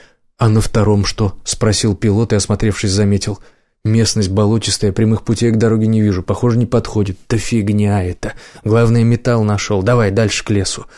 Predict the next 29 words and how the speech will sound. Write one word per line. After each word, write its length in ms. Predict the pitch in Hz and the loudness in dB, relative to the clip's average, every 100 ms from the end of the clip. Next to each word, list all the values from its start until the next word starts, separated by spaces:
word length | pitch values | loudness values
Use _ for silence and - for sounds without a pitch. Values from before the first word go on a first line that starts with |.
| - - | -20 -4
Там 220 | 123 107 | 0 0
тракт 320 | 123 113 98 | 2 0 -2
пролегает, 560 | - 107 101 117 113 107 | -2 0 2 2 0 0
лагерь 300 | 117 101 101 | 0 2 2
разобьём, 480 | 104 104 107 139 123 | 0 0 0 0 0
а 60 | 117 | 0
металл 340 | 135 170 160 | 0 0 0
я 80 | 143 | 0
подниму 400 | 147 127 139 139 | 0 0 2 0
с 120 | - | 0
реки 360 | 131 - 165 120 | -2 0 -2 2
и 20 | |
доставлю 480 | 123 117 117 113 110 | 2 0 0 0 2
на 120 | 104 | 2
место". 340 | 101 92 - - _ - | 0 -2 -6 -12 _ -12
"Это 200 | - - | -10 -4
как?" 340 | 95 - - _ _ _ | -4 -4 -12 _ _ _
"Да 160 | - 104 | -2 0
големами". 760 | 95 104 120 127 127 120 113 - - _ _ _ _ _ _ | 2 4 4 4 4 4 0 -4 -20 _ _ _ _ _ _
Тут 180 | 139 120 | 0 0
в 80 | - | 2
кабину 360 | 123 131 123 | 2 4 4
заглянул 420 | 107 110 113 123 | 4 2 4 2
полковник, 600 | 101 113 110 131 110 101 | 2 0 2 0 2 0
который 260 | - 104 101 | 0 0 0
отвечал 320 | 107 101 110 | 0 0 0
за 120 | 98 | 0
приём 300 | 95 110 98 | 0 0 0
техники. 500 | 98 101 - 98 - | -2 -4 -4 -8 -10